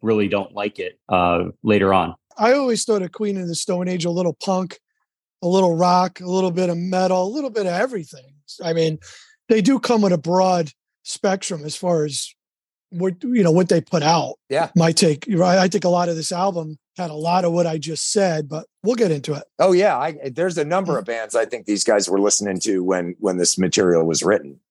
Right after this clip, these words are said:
Speaker 3: and I wouldn't put any of the bands that, that I picture them listening to in the stoner rock category. But
Speaker 2: I mean, honestly, guys, for me, a lot of this album what, t-, felt like Talking Heads, David Bowie.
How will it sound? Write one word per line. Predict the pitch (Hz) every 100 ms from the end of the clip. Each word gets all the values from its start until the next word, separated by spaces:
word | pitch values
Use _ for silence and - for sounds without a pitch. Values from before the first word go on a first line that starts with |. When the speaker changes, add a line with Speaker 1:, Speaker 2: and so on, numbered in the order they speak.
| -
Speaker 3:
and | 113
I |
wouldn't | 117 143 135 104
put | 131
any | 120 123
of | 113
the | 104
bands | - 143 120 120
that, | 117 101
that | 110
I | 117 117 107 _
picture | 147 131 120
them | 113 107
listening | 120 - 101 90
to | 104 92 -
in | - 110
the | 101
stoner | - 110 98
rock | 95 87
category. | - 104 92 82 73 71 - _ _ _ -
But | 87 -
Speaker 2:
I | 208
mean, | 226
honestly, | 208 220 262 - 262
guys, | 226 240 254 -
for | 220
me, | 196 208 233
a | 175
lot | 170 190
of | 196
this | 190 -
album | 180 180 196 202 185 _ _ _ _ _ _
what, | 175 190 269 175 - -
t-, | 392 -
felt | - 196 202 -
like | 202 180 170
Talking | - 190 185 196 170
Heads, | 180 175 160 - - -
David | 175 175 165
Bowie. | 139 170 170 170 160